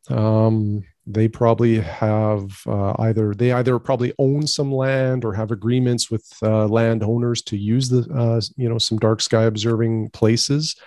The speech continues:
So check with them. Um, if you don't have a, uh, a local club or you just wanna go it alone, uh, dark sight finder dot com is, uh, I think, a commonly used one. And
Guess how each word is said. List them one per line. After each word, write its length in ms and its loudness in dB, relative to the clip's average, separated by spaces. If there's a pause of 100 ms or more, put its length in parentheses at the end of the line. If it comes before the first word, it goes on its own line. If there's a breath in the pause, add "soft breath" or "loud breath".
(240 soft breath)
So 320 6
check 240 2
with 80 4
them. 280 0 (520 loud breath)
Um, 600 2
if 280 -4
you 380 0
don't 260 0
have 280 -2
a, 360 0
uh, 260 0
a 100 -4
local 300 -2
club 340 2
or 120 2
you 120 0
just 220 -6
wanna 260 0
go 280 2
it 80 0
alone, 460 -2 (420 soft breath)
uh, 400 4 (140)
dark 220 2
sight 320 0
finder 440 0
dot 280 0
com 560 -2
is, 500 0
uh, 440 2
I 80 -4
think, 180 -4
a 40 -4
commonly 500 0
used 300 0
one. 220 4
And 220 0